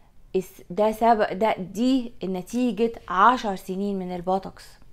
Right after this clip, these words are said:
"شفتي مش عارف مين عملت إيه؟ شفتي مين عملت إيه؟" طبعا في مجتمع السيدات ده واضح قوي، لكن اكتشفت إن حتى كمان في مجتمع الرجالة،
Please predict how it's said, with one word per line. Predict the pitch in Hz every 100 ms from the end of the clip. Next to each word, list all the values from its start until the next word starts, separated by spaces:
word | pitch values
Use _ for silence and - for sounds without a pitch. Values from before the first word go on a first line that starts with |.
| - - - - - - - -
"شفتي | 285 294 -
مش | 214 233
عارف | 247 262 240
مين | 240 254
عملت | 226 233 214 202
إيه؟ | - 214 208
شفتي | - 226 - 196
مين | 208 214
عملت | 202 208 196 190
إيه؟" | 208 208
طبعا | 214 214
في | 202
مجتمع | 180 175 208 214 190
السيدات | - 175 180 196 202 196
ده | 190 202 - - -
واضح | 175 208 190 -
قوي، | - 233 311 - - -
لكن | 185
اكتشفت | 180 185 220 220
إن | 180
حتى | 180 190 170
كمان | - 170
في | 165 165
مجتمع | 165 - 170 156
الرجالة، | 147 160 175 196 214